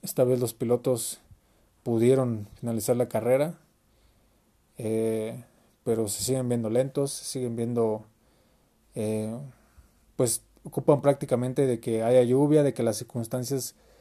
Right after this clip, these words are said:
cambien totalmente para que, para que puedan puntuar en una carrera. En la séptima posición tenemos a Yuki Tsunoda, que hizo una gran carrera.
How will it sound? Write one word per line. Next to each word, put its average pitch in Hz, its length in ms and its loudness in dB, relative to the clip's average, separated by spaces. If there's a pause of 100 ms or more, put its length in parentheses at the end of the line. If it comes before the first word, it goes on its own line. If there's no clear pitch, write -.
(220)
cambien 127 260 -2
totalmente 127 600 0
para 110 280 0
que, 110 460 -8 (360)
para 117 200 -2
que 117 100 -12
puedan 120 400 0
puntuar 117 400 -2
en 117 60 -4
una 117 260 -4
carrera. 107 420 -10 (800)
En 123 80 -4
la 113 80 0
séptima 139 380 0
posición 127 240 0
tenemos 139 280 0
a 160 40 2
Yuki 139 280 -2
Tsunoda, 147 520 0
que 170 340 4
hizo 160 160 0
una 143 120 2
gran 139 200 2
carrera. 135 460 0